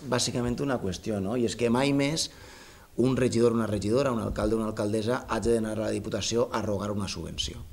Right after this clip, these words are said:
Jo crec que és una qüestió popularment coneguda, que uns pobles tenen uns recursos i altres pobles tenen altres recursos, que fins i tot entre pobles del mateix partit polític uns tenen uns recursos o altres, depenent de l'amistat que estigui amb el diputat de torn,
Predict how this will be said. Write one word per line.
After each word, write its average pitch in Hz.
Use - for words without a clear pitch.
Jo 110
crec 113
que 117
és 127
una 151
qüestió 135
popularment 113
coneguda, 127
que 98
uns 117
pobles 107
tenen 107
uns 101
recursos 139
i 104
altres 101
pobles 107
tenen 107
altres 98
recursos, 131
que 147
fins 151
i 143
tot 165
entre 147
pobles 139
del 127
mateix 123
partit 127
polític 123
uns 156
tenen 143
uns 127
recursos 123
o 117
altres, 123
depenent 123
de 127
l'amistat 117
que 120
estigui 123
amb 113
el 110
diputat 104
de 101
torn, 160